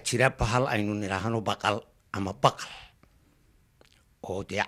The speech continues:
caan ku ah dalkeenna, kolley adduunkaba waa jiraaye.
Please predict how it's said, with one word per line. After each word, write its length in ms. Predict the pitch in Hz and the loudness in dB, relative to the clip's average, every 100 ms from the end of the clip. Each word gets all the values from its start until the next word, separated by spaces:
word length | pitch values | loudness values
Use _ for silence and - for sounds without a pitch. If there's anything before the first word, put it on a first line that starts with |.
| - | -2
caan 200 | 165 180 | -4 -4
ku 140 | - | 0
ah 120 | 143 131 | 0 0
dalkeenna, 580 | 139 123 131 78 - - - | -2 -6 -8 -8 -10 -20 -20
kolley 260 | - 117 107 | -8 -2 -2
adduunkaba 420 | 98 120 98 113 | -2 -6 -6 -4
waa 160 | 113 87 | -4 -4
jiraaye. 440 | - 85 82 67 | -8 -14 -14 -16